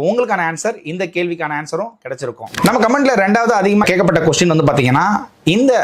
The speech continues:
நைன் கேரட் கோல்டுக்கு வந்து பார்த்தோன்னா லோன் பேங்க்ல தருவாங்களா அப்படின்னு சொல்லிட்டு கேட்டிருக்கிறீங்க. So பேங்க் லோன், அதாவது கோல்டுக்கு நீங்க பேங்க்ல போய் லோன் கேட்கணும் அப்படின்னு நினைச்சீங்கன்னா அவங்க செட் பண்ணியிருக்கிற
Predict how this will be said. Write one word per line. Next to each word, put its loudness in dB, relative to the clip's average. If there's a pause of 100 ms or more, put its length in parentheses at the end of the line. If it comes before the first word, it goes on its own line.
(160)
நைன் 2
கேரட் 2
கோல்டுக்கு 4
வந்து 2
பார்த்தோன்னா 2 (340)
லோன் 2 (220)
பேங்க்ல 2
தருவாங்களா 2
அப்படின்னு 2
சொல்லிட்டு 0
கேட்டிருக்கிறீங்க. 0 (560)
So 2 (180)
பேங்க் 0
லோன், 0
அதாவது 2 (460)
கோல்டுக்கு 2
நீங்க 2
பேங்க்ல 0
போய் 2
லோன் 0
கேட்கணும் 0
அப்படின்னு -2
நினைச்சீங்கன்னா -4 (180)
அவங்க 0 (380)
செட் -4
பண்ணியிருக்கிற -2